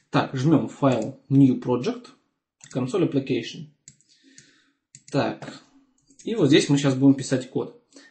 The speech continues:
Так, но перед этим нам нужно будет, э, для того, чтобы нам, э, получить возможность работать с файлами, нам нужно будет использовать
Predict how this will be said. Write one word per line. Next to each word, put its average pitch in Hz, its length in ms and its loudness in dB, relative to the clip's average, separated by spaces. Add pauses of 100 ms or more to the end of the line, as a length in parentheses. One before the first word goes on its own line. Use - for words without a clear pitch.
(100)
Так, - 180 -4
но 147 100 4
перед 202 240 2
этим 254 240 4
нам 175 200 6
нужно 160 240 2
будет, 151 440 4
э, 127 180 -2
для 135 100 0
того, 160 180 6
чтобы 135 220 2
нам, 127 340 4
э, 123 320 -6
получить 139 460 2
возможность 139 520 4
работать 127 380 0
с - 40 -16
файлами, 202 380 0
нам 151 240 0
нужно 165 240 2
будет 131 240 4
использовать 156 460 0